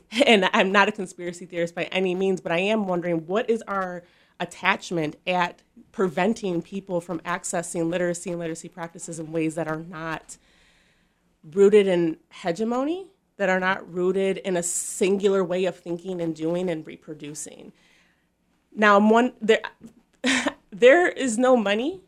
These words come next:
right, in culturally sustaining teaching. If we were to s-, if we were to put a ton of money behind it, we would see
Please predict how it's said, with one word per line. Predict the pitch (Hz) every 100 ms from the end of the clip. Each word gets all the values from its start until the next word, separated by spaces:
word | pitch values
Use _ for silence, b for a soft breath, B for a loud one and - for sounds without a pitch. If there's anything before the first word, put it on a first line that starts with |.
| _ -
right, | 208 269 359 -
in | 247 240
culturally | 226 220 220 226
sustaining | 214 214 208 196 190 185 175 170
teaching. | - 160 - - 185
If | 175
we | 214
were | 208 233
to | 233
s-, | 226 - -
if | 185
we | 247
were | 285
to | 254
put | - 269
a | -
ton | - 233
of | 214
money | 208
behind | 202 208 202 214 240
it, | 311 - b b b b b _ -
we | 196 233
would | 233 226
see | - - 196 208 262